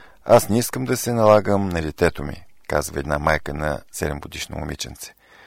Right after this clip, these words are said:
Нека то само избере какво да гледа и какво не. То ще живее в този свят,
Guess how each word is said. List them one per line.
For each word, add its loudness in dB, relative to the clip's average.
Нека 2
то 2
само 2
избере 2
какво -2
да -2
гледа 0
и -6
какво -6
не. -6
То 0
ще -8
живее 0
в -16
този -2
свят, -2